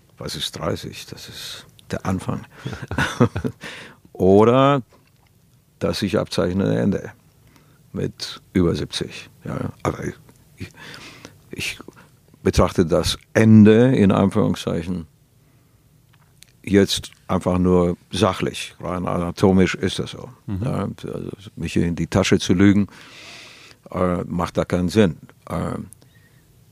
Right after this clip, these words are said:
Speaker 1: ich hoffe, dass es eine, eine schöne Zeit noch anhält und dass man dieses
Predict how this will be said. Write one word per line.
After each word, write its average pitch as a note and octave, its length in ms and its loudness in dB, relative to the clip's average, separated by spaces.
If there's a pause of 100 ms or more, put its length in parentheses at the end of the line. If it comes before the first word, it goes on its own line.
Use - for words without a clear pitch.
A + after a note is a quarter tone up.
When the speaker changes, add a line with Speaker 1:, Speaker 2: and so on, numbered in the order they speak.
(960)
Speaker 1:
ich - 140 -2
hoffe, F#2 220 4
dass F2 220 0
es D#2 140 -2
eine, E2 400 -2 (120)
eine D#2+ 320 -10 (480)
schöne F2+ 340 2
Zeit F2 320 -2
noch E2+ 380 -6 (880)
anhält A#2 640 -2 (720)
und F#2 140 -4
dass F#2 140 0
man E2+ 140 0
dieses F2 420 -2